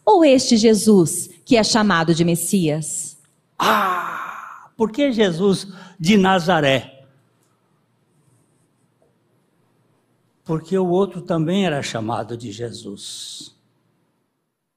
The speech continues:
Speaker 2: Quem diz isto é Irineu, que cita esta afirmação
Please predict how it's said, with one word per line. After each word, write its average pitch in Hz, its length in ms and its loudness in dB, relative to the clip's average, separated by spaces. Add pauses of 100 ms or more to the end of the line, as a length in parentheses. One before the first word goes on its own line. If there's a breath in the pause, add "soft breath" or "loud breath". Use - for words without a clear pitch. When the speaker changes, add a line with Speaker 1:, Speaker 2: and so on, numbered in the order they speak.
(800)
Speaker 2:
Quem 139 240 -4
diz 131 400 -6
isto 202 640 -6 (4000)
é 135 220 -8 (100)
Irineu, 131 720 -4 (2000 soft breath)
que 127 120 -6
cita 196 640 -6
esta 170 720 -8
afirmação 156 1080 -4